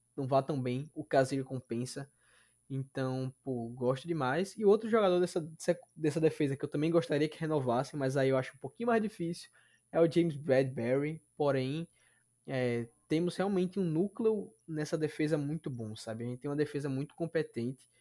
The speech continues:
e que por mais que em alguns momentos a gente tenha a raiva de ter que ver um Haason Reddick alinhando com Justin Jefferson,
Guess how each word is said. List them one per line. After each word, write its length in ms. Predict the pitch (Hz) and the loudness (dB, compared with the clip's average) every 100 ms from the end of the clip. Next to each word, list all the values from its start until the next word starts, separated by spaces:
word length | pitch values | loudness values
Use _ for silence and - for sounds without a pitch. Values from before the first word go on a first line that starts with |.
| _ _ | _ _
e 80 | - | -10
que 100 | 143 | -8
por 220 | 160 165 | -6 -2
mais 240 | 156 165 175 | 0 0 0
que 80 | 185 | -2
em 20 | |
alguns 180 | 165 170 | -2 -2
momentos 380 | 160 147 135 | 0 0 0
a 60 | 143 | 0
gente 140 | 135 | 0
tenha 200 | - 143 | -2 -2
a 80 | 139 | -2
raiva 320 | 120 127 127 | 0 2 0
de 60 | 127 | -2
ter 140 | - | -6
que 120 | 127 127 | -6 -4
ver 320 | 127 117 117 _ _ _ _ - | -4 -6 -8 _ _ _ _ -8
um 800 | 131 120 117 117 110 107 113 117 | -4 -2 -2 -4 -6 -10 -14 -12
Haason 320 | 135 135 151 135 | -6 -4 -2 0
Reddick 320 | 123 117 - | 0 0 -2
alinhando 300 | 131 127 123 | 0 0 -4
com 140 | 143 | -6
Justin 240 | 131 131 120 | -4 -4 0
Jefferson, 460 | 156 262 220 - | 2 2 0 -8